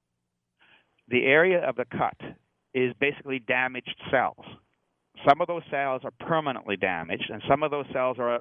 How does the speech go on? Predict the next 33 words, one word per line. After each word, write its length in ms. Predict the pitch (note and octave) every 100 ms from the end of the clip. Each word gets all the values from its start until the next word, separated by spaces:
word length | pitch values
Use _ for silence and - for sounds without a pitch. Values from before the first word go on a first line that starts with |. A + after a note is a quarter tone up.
| -
on 160 | A#2+
the 160 | A#2 A#2 -
edges 400 | C#3+ D3 D3+ B2
of 200 | B2+ A2
the 100 | A2
bad 400 | G#2+ C3 C3+ B2
damage, 400 | A2 F2+ F2+ F#2+ -
the 60 |
cut 300 | - - G#2+ -
itself. 480 | A2+ - C3 F2 - _ - - - - _ _
And 380 | - A#2+ A#2+ A#2
then 160 | B2 B2
some 180 | - D3+ -
cells 240 | C3 B2 -
farther 280 | B2 A2+
away 200 | A#2 B2+
are 100 | B2+
less 140 | A#2+ A#2+ -
damaged 360 | A#2 A2 A2 -
and 80 | -
so 120 | A#2+
on 100 | A2
until 120 | A#2+
you 60 | A2
finally 240 | A#2 A2 G#2
re-, 100 | G2+ _ -
get 180 | A2+ -
to 60 |
the 160 | G#2 G#2
area 320 | A2 G#2+ G2
of 80 | G2
normal 280 | C3 F3 B2 -
cells. 260 | F#2+ -